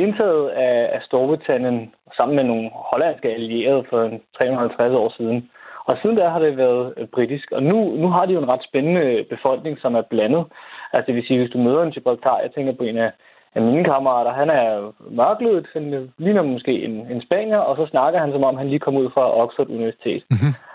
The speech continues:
Speaker 1: Så altså, de har en, en, en blandet befolkning nu, hvor der er, der er mange, øh, ja, de fleste er engelsktalende, de snakker også spansk.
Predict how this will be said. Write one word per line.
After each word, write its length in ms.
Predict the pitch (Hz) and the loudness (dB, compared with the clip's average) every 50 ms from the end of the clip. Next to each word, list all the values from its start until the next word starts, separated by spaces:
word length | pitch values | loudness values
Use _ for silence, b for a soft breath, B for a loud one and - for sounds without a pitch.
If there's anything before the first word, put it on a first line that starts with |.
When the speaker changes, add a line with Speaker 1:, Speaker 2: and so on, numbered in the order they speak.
| B B | B B
Speaker 1:
Så 80 | - 143 | 0 0
altså, 140 | 131 139 135 131 | 2 2 0 0
de 80 | 156 139 | 0 0
har 200 | 151 202 214 190 | 2 2 2 0
en, 140 | 156 165 160 156 - 147 | 0 -2 -6 -6 -8 -6
en, 140 | 147 143 131 | -6 -6 -6
en 180 | - 139 131 123 | -6 -6 -4 0
blandet 320 | 135 127 139 170 196 190 | 2 2 2 2 2 0
befolkning 440 | 165 143 - 165 151 147 147 147 147 | -2 0 0 0 0 0 0 -2 -2
nu, 180 | 147 165 180 180 | 0 2 2 2
hvor 160 | 160 147 131 | 2 2 4
der 160 | 120 117 120 117 | 4 4 4 4
er, 320 | 113 104 - 123 120 - - - _ _ _ - | 2 2 2 0 -2 -4 -6 -10 _ _ _ -8
der 340 | - - - - - - 127 | -6 -4 -4 -4 -2 -2 -2
er 40 | 127 123 117 113 | 0 2 2 0
mange, 340 | 110 110 110 107 95 73 - | 0 0 -2 -4 -6 -6 -6
øh, 220 | - - - - - - - | -6 -6 -8 -10 -10 -6 -2
ja, 140 | - 104 - - - - - - - | 0 0 0 0 -4 -8 -20 -18 -16
de 60 | 120 117 | -8 -2
fleste 200 | - 151 165 156 151 | 0 0 2 2 2
er 40 | 127 | 2
engelsktalende, 680 | 98 120 139 180 175 - - 160 143 135 135 139 135 | 2 0 0 -2 -4 -4 -2 0 0 0 0 0 -2
de 180 | 131 - - - | -4 -6 -12 -6
snakker 240 | - - - 120 - | -4 -2 -2 0 0
også 160 | 143 151 - - | 0 0 -2 -2
spansk. 340 | - 135 131 - - - | -2 -2 -2 -2 -6 -14